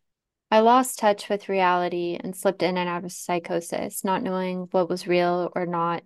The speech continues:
and experiencing debilitating anhedonia, where life became pointless.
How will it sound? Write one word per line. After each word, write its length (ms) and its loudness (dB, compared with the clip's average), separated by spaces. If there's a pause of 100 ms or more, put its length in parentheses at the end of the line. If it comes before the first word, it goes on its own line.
and 160 -4
experiencing 960 -2 (380)
debilitating 720 0
anhedonia, 720 -6 (640)
where 160 4
life 300 6
became 420 -2
pointless. 640 -8